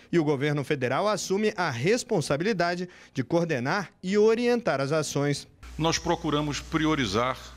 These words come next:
Speaker 2: sobretudo, a necessidade, a urgência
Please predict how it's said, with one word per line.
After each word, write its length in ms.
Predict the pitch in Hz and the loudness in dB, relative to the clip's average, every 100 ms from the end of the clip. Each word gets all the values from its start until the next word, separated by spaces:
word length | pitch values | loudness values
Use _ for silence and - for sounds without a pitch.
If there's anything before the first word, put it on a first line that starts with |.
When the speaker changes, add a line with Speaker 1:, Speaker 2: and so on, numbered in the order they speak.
| - | -14
Speaker 2:
sobretudo, 960 | - - - 165 139 - 135 139 135 143 - - | -8 -4 0 0 0 -2 -6 -4 -6 -10 -14 -8
a 80 | 127 | -4
necessidade, 840 | 110 151 208 180 - 139 92 80 - - - - - - - | 0 2 0 -2 -2 -2 -4 -6 -18 -20 -20 -20 -18 -8 -2
a 40 | |
urgência 600 | 165 120 110 151 - - | -2 0 -2 -2 -4 -10